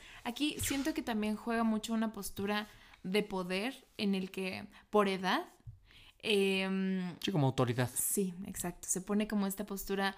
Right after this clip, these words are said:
Speaker 1: de autoridad frente a otra,
Speaker 2: Ujú.
Speaker 1: que,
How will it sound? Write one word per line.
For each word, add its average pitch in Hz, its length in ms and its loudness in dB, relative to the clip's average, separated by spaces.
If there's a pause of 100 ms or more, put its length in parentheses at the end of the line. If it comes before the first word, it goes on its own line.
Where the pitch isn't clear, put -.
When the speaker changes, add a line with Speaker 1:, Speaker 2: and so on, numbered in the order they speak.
(220)
Speaker 1:
de 196 100 0
autoridad 196 640 2
frente 202 440 -2
a 190 100 2
otra, 202 440 0 (220)
Speaker 2:
Ujú. 123 380 2 (140)
Speaker 1:
que, 196 800 4